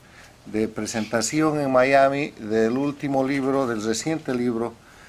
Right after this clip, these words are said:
de la autora Maybor Petit, que se llama Cocaína en Miraflores,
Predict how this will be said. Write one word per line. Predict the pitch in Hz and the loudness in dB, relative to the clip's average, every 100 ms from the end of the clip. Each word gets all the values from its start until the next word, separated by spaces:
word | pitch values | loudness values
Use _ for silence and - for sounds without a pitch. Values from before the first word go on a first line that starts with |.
| - - | -20 -10
de | 104 104 | -4 2
la | 110 | 2
autora | 110 127 139 135 | 2 4 6 6
Maybor | 123 117 117 131 135 | 6 4 4 0 0
Petit, | - 113 - 127 123 - | -2 -4 -4 -6 -6 -12
que | 113 | -10
se | 101 110 | -6 0
llama | 123 131 123 - | 2 4 0 -2
Cocaína | - 104 - 107 131 143 143 139 135 | -6 -6 -2 -2 -2 -2 0 0 0
en | 123 | -4
Miraflores, | 113 107 - 151 117 - - | -4 -4 -2 -4 -4 -8 -16